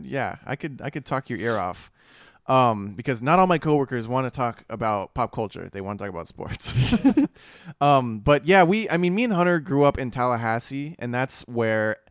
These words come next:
Florida State football is the only thing that exists, literally.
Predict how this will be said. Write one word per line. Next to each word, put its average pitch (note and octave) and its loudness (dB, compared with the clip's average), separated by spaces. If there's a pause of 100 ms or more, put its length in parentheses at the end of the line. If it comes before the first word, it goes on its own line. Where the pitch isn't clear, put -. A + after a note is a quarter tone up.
(240)
Florida C#3+ 0
State C3+ 0
football C3 0
is G#2 -6
the A#2 -2
only A2+ -2
thing A2 -8
that G#2 -6
exists, F#2+ -6
literally. A#2+ -4